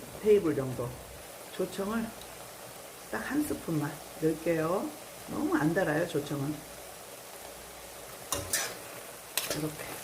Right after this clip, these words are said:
조청 없으시면 올리고당 정말 조금만 넣으세요.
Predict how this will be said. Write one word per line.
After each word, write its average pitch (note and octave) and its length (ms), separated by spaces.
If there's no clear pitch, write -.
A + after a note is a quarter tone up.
조청 G#3 340
없으시면 G#3 800
올리고당 B3 560
정말 D4+ 360
조금만 A#3 380
넣으세요. C#3+ 360